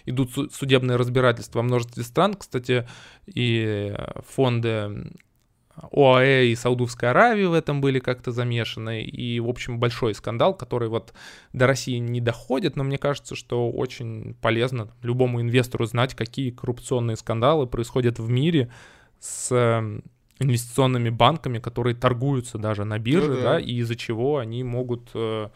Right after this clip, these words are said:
Speaker 1: э, получать убытки, да, и что-то мне подсказывает, что это не последний такой подобный скандал, потому что, э, ну, как-то они не могут остановиться. Вот как раз мы с тобой Deutsche Bank
Speaker 2: Да.
Speaker 1: обсуждали, да?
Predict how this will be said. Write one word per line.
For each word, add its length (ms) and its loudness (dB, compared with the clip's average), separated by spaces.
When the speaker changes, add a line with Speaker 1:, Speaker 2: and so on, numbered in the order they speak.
Speaker 1:
э, 220 -6
получать 760 -4
убытки, 580 0
да, 240 -4
и 560 -8
что-то 300 -4
мне 140 -2
подсказывает, 560 -2
что 200 -8
это 200 -6
не 480 -6
последний 580 -4
такой 300 -14
подобный 560 -8
скандал, 580 -2
потому 300 -8
что, 400 -6
э, 240 -4
ну, 120 -6
как-то 320 -6
они 280 -10
не 140 -4
могут 320 -2
остановиться. 720 -10
Вот 120 -20
как 160 -10
раз 160 0
мы 60 -6
с 80 -8
тобой 200 0
Deutsche 320 0
Bank 260 -4
Speaker 2:
Да. 340 0
Speaker 1:
обсуждали, 480 -10
да? 240 -12